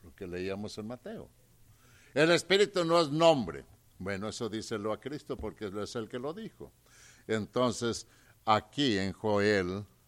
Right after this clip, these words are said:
habla de la profecía. "Vendrán y acontecerá en aquel tiempo",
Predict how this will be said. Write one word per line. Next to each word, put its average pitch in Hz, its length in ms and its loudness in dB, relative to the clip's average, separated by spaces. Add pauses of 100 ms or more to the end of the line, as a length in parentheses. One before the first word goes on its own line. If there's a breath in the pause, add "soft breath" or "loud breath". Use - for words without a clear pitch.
(100)
habla 101 400 0
de 95 140 -4
la 92 220 -4
profecía. 101 760 -10 (1000 soft breath)
"Vendrán 92 800 -2 (540)
y 92 560 -6
acontecerá 101 1080 4
en 139 140 2
aquel 135 420 2
tiempo", 120 640 0